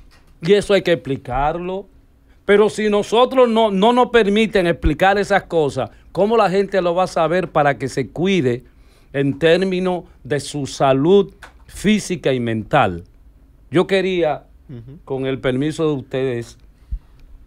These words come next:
Speaker 1: expresar esta indignación de esta mañana,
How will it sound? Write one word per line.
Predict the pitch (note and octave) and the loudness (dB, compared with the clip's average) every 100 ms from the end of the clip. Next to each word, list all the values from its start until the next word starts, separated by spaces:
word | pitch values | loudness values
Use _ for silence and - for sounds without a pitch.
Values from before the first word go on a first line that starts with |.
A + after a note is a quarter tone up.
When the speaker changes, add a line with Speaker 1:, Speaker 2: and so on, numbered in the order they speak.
| - - | -18 -8
Speaker 1:
expresar | D3 - C#3 C3+ D3 D3+ | -6 -4 -6 -2 -2 -2
esta | D3+ D#3 | -2 -4
indignación | C#3+ C#3 D#3 C#3+ B2+ - C#3+ C3+ A#2 - - - | -4 -2 -2 -2 -4 -4 -4 -4 -6 -12 -20 -20
de | - C3+ | -6 -4
esta | C3+ D3+ | -2 -2
mañana, | D3 B2+ C3 A#2+ G#2 | -2 -2 -4 -4 -6